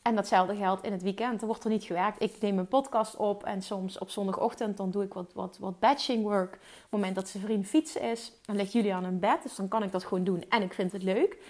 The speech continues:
Maar we zijn altijd apart met z'n drietjes in het weekend. Dat is supergezellig. Ik ga elke dag wandelen. Dat is gewoon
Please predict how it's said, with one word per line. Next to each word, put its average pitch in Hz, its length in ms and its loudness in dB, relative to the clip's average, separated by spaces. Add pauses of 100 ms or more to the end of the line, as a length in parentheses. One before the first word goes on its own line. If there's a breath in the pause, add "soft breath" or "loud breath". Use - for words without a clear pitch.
(300 loud breath)
Maar 208 280 4
we 208 60 0
zijn 202 180 -2
altijd 214 280 -2
apart 247 360 -2
met 202 160 -4
z'n 196 160 -4
drietjes 190 520 -4
in - 120 -6
het 185 120 -4
weekend. - 400 -2
Dat 208 140 -4
is - 280 -8 (320)
supergezellig. 240 880 6
Ik - 140 -2
ga - 140 2
elke 269 240 4
dag 208 120 -2
wandelen. 233 440 2
Dat 226 140 0
is 247 80 -12
gewoon 269 340 2